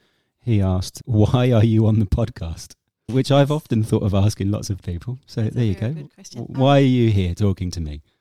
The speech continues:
Speaker 2: To do something that is outside of my comfort zone, really,
Speaker 1: Okay.
Speaker 2: to stretch myself and build my skills. I've had to learn how to network and do all of these things that as
Speaker 1: Okay.
Speaker 2: a small business owner is, is a bit different, and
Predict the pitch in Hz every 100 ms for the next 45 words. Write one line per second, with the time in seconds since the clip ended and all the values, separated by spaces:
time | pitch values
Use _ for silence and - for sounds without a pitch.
0 | _ _ _ _ _ _ _ - 214 240
1 | 220 208 190 185 170 160 - - - -
2 | - 160 160 - 170 156 156 - 170 -
3 | - 185 165 147 147 120 110 110 - 160
4 | 156 - - - 175 - 160 160 - 151
5 | 147 - 165 160 143 139 - 160 151 156
6 | 165 - - - - - - 160 160 -
7 | - - 170 165 160 160 165 160 160 156
8 | 151 147 151 - _ _ 151 131 165 226
9 | 262 165 147 147 151 160 156 170 180 151
10 | - 151 147 151 - 156 143 - 143 175
11 | 151 156 160 147 147 151 147 160 160 -
12 | - 165 156 151 160 233 269 226 175 175